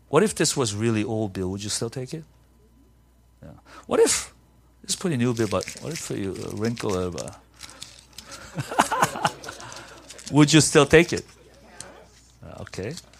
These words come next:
Uh, what if, uh, you don't know where this has been? What if before me, I know I didn't do bad things with this, but before me, somebody had this and used it to buy bad things, drugs.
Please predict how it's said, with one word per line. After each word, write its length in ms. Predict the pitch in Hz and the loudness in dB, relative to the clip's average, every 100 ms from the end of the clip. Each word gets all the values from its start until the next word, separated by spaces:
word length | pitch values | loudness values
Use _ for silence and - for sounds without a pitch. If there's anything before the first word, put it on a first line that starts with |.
| - - - - - - - | -20 -20 -20 -20 -20 -20 -8
Uh, 500 | 82 85 87 87 85 - - - - | -6 -4 -4 -4 -6 -12 -18 -14 -4
what 160 | - 165 | 2 4
if, 260 | 262 - 170 | 2 2 6
uh, 340 | 156 147 135 - - - - - - - - - - | 8 10 8 4 -12 -20 -20 -20 -20 -20 -20 -18 0
you 120 | 123 | 2
don't 160 | 214 175 | 2 4
know 100 | 110 | 6
where 220 | 110 110 | 6 6
this 200 | 107 104 | 4 2
has 180 | 95 90 | 0 0
been? 260 | 113 82 - - - - - - - - - - - - - 202 - 185 - - 147 - - - - 147 - - - - - - | -2 -2 -8 -20 -20 -20 -20 -20 -20 -20 -20 -20 -20 -20 -14 -14 -12 -14 -14 -14 -16 -14 -16 -18 -18 -20 -20 -20 -20 -20 -6 2
What 60 | 170 | 2
if 180 | - | 4
before 360 | - 151 180 190 | 2 6 8 8
me, 280 | 156 165 98 | 8 4 4
I 140 | 104 | 4
know 120 | 117 | 6
I 140 | 123 104 | 8 8
didn't 220 | 117 101 | 4 2
do 180 | 104 98 | -2 -2
bad 320 | 90 92 92 | 0 0 0
things 220 | 107 92 | -2 -4
with 160 | 95 87 | -6 -6
this, 180 | 92 - | -6 -6
but 300 | 92 90 - | -8 -8 0
before 360 | 127 - 180 | 2 8 8
me, 160 | 170 131 | 8 4
somebody 420 | - 143 139 120 | 4 6 6 6
had 200 | 107 107 | 4 2
this 240 | 110 117 | -2 0
and 180 | 104 98 | 0 0
used 300 | 104 110 107 | 0 0 0
it 120 | 104 - | -4 -8
to 100 | - | -4
buy 300 | 92 90 95 | 0 0 0
bad 340 | - 90 87 | 0 0 0
things, 260 | - 80 78 | -6 -12 -12
drugs. 560 | - 101 92 80 - | -6 -2 -2 -4 -10